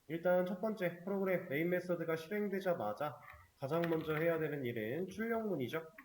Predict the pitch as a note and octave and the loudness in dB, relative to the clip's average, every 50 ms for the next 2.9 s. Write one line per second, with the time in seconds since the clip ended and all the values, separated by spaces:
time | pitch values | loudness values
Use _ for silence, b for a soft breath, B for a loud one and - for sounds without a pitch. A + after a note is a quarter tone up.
0 | - _ _ _ _ _ _ - D3 D3+ D3+ D3+ D3+ C#3+ C#3+ - - F3+ F3+ E3+ | -20 _ _ _ _ _ _ -8 -6 -4 -2 -2 -2 -4 -4 -4 -2 -2 0 0
1 | F3 E3+ D#3+ - D#3 D3+ D3 C#3+ C3+ A#2 A#2+ C#3 C#3+ B2+ - - - - D#3+ D3 | 0 -2 -2 0 0 -2 -2 0 0 0 0 0 0 -2 -4 -4 -6 -8 -4 -2
2 | C#3+ C3 B2+ D#3+ F3+ G3 G3+ G#3 G3 - - C#3 C#3+ C#3+ B2 B2+ A#2 G#2+ | -2 -2 0 2 2 2 0 0 -4 -4 -4 -2 -2 -2 -2 -4 -4 -4